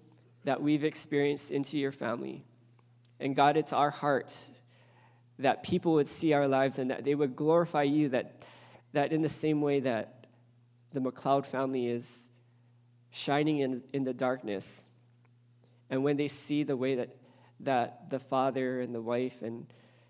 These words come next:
are responding in this dark time, that,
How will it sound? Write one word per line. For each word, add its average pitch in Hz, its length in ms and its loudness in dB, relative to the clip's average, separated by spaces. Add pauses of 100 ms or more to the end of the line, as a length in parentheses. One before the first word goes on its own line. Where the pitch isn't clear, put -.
(400)
are 135 100 0
responding 135 560 0
in 127 120 -2
this 123 160 -6
dark 127 280 -2
time, 117 480 -6 (840)
that, 117 220 -2